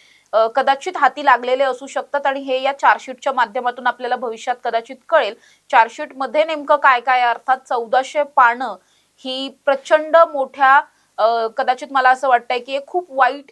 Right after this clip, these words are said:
इतिहास काळ्या शाईने लिहिला जाईल, अशा पद्धतीचा एक इतिहास महाराष्ट्राच्या, अ, राजकारणात, समाजकारणात लिहिला जाईल, अशा पद्धतीची ही चौदाशे पानं आहेत. या चौदाशे पानांमधून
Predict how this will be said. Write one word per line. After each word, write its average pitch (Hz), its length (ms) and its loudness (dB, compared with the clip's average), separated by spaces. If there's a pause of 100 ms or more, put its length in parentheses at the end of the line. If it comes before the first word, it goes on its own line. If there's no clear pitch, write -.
इतिहास 262 520 -4
काळ्या 262 380 2
शाईने 277 380 -12
लिहिला 247 260 -4
जाईल, 240 220 -6
अशा 240 220 -4
पद्धतीचा 240 520 -12
एक 240 160 -8
इतिहास 240 440 -6
महाराष्ट्राच्या, 220 680 -4 (360)
अ, 220 60 -2
राजकारणात, 233 720 2
समाजकारणात 240 840 0
लिहिला 254 400 2
जाईल, 233 280 -4
अशा 226 200 -6
पद्धतीची 254 500 -8
ही 262 60 -10
चौदाशे 233 500 -6
पानं 202 260 0
आहेत. 190 160 -10
या 214 140 -8
चौदाशे 220 380 -10
पानांमधून 220 560 -6